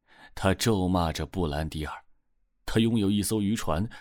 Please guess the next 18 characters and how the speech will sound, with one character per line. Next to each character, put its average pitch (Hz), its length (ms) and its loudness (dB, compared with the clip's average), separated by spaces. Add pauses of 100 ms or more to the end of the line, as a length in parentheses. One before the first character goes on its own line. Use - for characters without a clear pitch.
(100)
拥 123 180 4
有 131 160 4
海 - 320 -10
上 80 200 -4
的 71 120 -12
生 131 240 -2
活。 - 260 -16 (580)
他 170 160 2
娶 123 200 2
了 143 120 2
那 175 200 4
样 69 200 -6
一 76 120 -6
个 80 100 -4
女 69 140 -6
人 73 180 -6
为 69 160 -6
妻， 85 260 -2